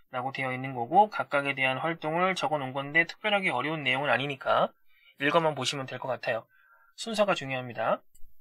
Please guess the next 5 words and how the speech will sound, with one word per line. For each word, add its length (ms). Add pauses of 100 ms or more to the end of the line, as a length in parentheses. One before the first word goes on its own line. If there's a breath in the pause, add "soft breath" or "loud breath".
(220)
넘어가서 680 (520)
조치된 680
결함에 400
대해 200
분석해서 720